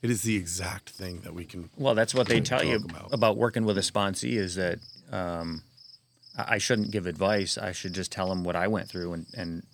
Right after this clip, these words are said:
Speaker 2: you know,
Speaker 1: Yeah.
Speaker 2: how I can relate. Maybe
Speaker 1: Yeah.
Speaker 2: they can relate to my story. So y-, you're right. You're exactly right. I've never heard it like that, that our past is, is the greatest tool that we have, but
Speaker 1: Yeah.
Speaker 2: that's true.
Speaker 1: It is true.
Speaker 2: You know, use my experience,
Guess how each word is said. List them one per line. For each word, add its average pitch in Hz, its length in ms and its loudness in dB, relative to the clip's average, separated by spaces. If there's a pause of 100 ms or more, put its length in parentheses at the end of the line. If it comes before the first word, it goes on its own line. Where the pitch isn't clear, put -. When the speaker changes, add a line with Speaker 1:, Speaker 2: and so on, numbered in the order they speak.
(140)
Speaker 2:
you 107 120 -6
know, 90 80 0
Speaker 1:
Yeah. 117 140 0 (300)
Speaker 2:
how 98 200 4
I 98 100 4
can 98 140 -4
relate. 87 460 -2
Maybe 98 220 2
Speaker 1:
Yeah. - 80 0
Speaker 2:
they 98 40 0
can 98 140 -2
relate 95 280 0
to 92 60 -6
my 92 160 0
story. 87 400 -4
So 92 300 -4
y-, 117 180 -2
you're 113 160 2
right. 123 220 6
You're 98 180 0
exactly 110 400 -2
right. 90 200 2
I've 95 80 0
never 113 200 2
heard 113 140 2
it 110 80 -2
like 92 140 0
that, 87 240 0 (600)
that 95 100 4
our 95 120 6
past 95 420 2
is, 87 240 -2
is 87 220 -8
the 92 160 -8 (160)
greatest 90 300 0
tool 135 260 4
that 95 100 0
we 87 140 -2
have, 80 180 -2
but 95 200 -4
Speaker 1:
Yeah. 110 100 -12
Speaker 2:
that's 131 160 -6
true. 175 260 2 (240)
Speaker 1:
It 101 100 -2
is 156 200 0
true. 104 300 -2 (120)
Speaker 2:
You 110 80 -4
know, 92 200 0 (680)
use 110 240 4
my 120 220 8
experience, 113 880 2